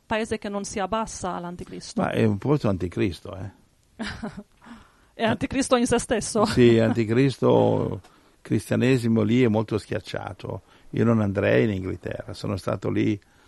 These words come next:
Speaker 2: sono stato tre anni e mezzo, tre anni e mezzo in Inghilterra,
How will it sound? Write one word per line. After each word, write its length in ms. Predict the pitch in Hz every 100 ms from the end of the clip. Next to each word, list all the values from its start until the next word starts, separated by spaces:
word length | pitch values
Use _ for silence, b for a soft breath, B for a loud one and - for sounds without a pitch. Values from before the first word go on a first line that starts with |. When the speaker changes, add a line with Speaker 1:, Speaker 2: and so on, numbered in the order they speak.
| b _
Speaker 2:
sono 200 | - 117
stato 300 | 113 104 107
tre 200 | 107 104
anni 140 | 98
e 40 |
mezzo, 380 | 95 104 107 107 - -
tre 160 | - 101
anni 140 | 98
e 20 |
mezzo 320 | 101 104 101
in 60 | 101
Inghilterra, 760 | 95 95 87 92 92 98 104